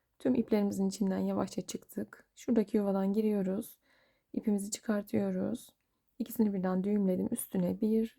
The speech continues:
iki, üç, dört, beş zincir çektim. Şuradaki oluşan yuvadan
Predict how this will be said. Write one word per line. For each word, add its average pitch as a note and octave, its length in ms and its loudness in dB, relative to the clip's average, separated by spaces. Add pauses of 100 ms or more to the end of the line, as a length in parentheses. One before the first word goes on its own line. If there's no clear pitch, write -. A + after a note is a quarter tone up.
iki, G#3+ 440 -4
üç, - 360 -6 (100)
dört, G3 420 -4
beş F#3+ 180 0
zincir A3+ 340 2
çektim. A#3 520 0 (580)
Şuradaki B3 440 4
oluşan A3 380 2
yuvadan G3+ 680 -4